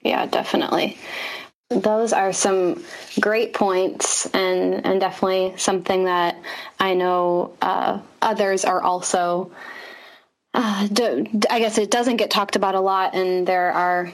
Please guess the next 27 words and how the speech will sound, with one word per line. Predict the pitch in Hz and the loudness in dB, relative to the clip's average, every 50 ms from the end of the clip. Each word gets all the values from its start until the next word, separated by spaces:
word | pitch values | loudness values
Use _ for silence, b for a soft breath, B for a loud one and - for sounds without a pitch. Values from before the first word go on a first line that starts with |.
| - - - | -10 -6 -2
you | 202 190 | 0 0
know, | 185 175 | 2 2
mutual | 185 185 180 175 - - 180 175 | 2 0 0 0 0 0 0 0
concerns | - - 180 175 - - 170 165 175 175 - | 0 -2 -2 0 0 0 0 0 0 0 0
with | 185 180 | -2 0
that | - 165 160 - | 0 -2 0 0
as | 170 180 - | -2 0 0
well. | 185 180 170 156 165 175 | 0 2 2 2 0 -2
So | 165 - - 175 170 170 175 175 175 175 - - _ _ _ _ - | -2 -2 0 0 0 0 -2 -2 -4 -8 -14 -20 _ _ _ _ -2
is | 208 214 208 | 0 2 2
there | 208 196 - | 2 0 0
anything | 196 208 214 214 208 208 233 220 220 220 214 208 | 2 0 0 0 0 0 0 0 0 0 0 0
that | 214 202 196 196 196 196 - - - - - - - - | 0 2 2 2 0 0 0 0 -2 -2 -2 -2 -4 -2
people | - - 240 - 226 214 208 | 0 0 0 2 2 2 2
listening | 208 208 208 - - 214 214 208 208 202 | 2 0 0 0 0 2 2 2 2 2
who | 202 214 | 2 2
are | 202 196 | 0 0
current | 196 - - 214 202 196 - - | 0 0 0 0 0 0 -2 -4
horse | 214 208 220 202 190 - - | -2 0 0 0 0 0 0
owners, | - 202 202 214 214 220 226 226 220 | 2 2 2 2 2 2 0 0 0
that | - 208 190 - - B B B B | 0 0 0 0 -4 B B B B
anything | 214 214 220 220 226 214 | 0 0 0 2 2 2
they | 214 202 196 | 2 0 0
can | - 208 190 190 185 | 0 2 2 2 2
do? | 202 233 240 254 269 285 285 | 2 2 2 2 2 2 2
I | 214 208 | 2 2
mean, | 208 196 190 190 190 190 | 2 2 2 2 0 0